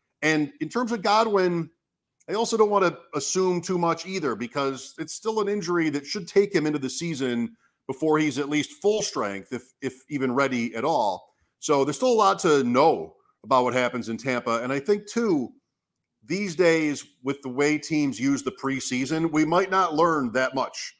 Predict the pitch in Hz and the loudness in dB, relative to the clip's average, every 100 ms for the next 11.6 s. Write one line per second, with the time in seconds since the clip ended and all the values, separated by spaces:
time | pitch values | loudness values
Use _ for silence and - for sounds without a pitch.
0 | _ _ _ 120 117 127 - - 120 147 | _ _ _ -6 -4 -8 -10 -16 -6 -2
1 | 147 131 147 147 139 143 143 135 117 127 | 0 0 0 0 0 0 0 -2 -2 0
2 | 127 131 131 120 120 147 135 113 104 - | 0 -2 -2 -6 -2 -2 0 -4 -8 -14
3 | - _ _ _ - 123 131 131 139 135 | -20 _ _ _ -2 2 2 2 0 0
4 | - - 160 151 143 139 147 143 131 120 | -4 -2 0 0 0 0 0 0 0 0
5 | 123 135 143 180 190 - 123 120 120 120 | -2 0 0 0 -2 -4 -2 0 0 -2
6 | - 113 123 123 - 127 113 127 120 107 | -4 -6 -4 -4 -4 -6 -4 -4 -2 -2
7 | 120 139 139 139 - - _ _ _ _ | 0 0 0 -2 -6 -12 _ _ _ _
8 | - 139 170 180 139 90 101 107 120 139 | 0 2 4 4 2 0 -6 -4 -2 0
9 | 135 143 131 95 92 104 92 123 147 147 | 2 2 2 0 -4 -8 -4 -2 0 0
10 | 127 127 123 87 92 113 123 127 113 98 | 0 0 -2 -6 -2 0 0 -2 -4 -4
11 | 117 113 113 113 92 87 | -4 -4 -6 -6 -8 -10